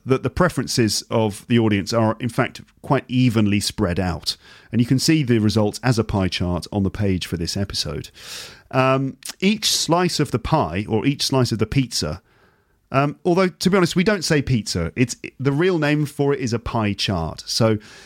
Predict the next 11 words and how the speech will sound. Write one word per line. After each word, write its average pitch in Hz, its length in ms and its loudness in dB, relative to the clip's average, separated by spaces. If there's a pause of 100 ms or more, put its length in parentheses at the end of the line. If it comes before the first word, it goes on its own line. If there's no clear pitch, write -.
(500)
each 208 180 4
slice 143 360 4
of 113 60 0
the 117 60 4
pie 95 480 0
is 113 220 0
actually 139 300 0
quite 139 280 0
similar 135 440 2
in 101 100 0
size. 120 560 0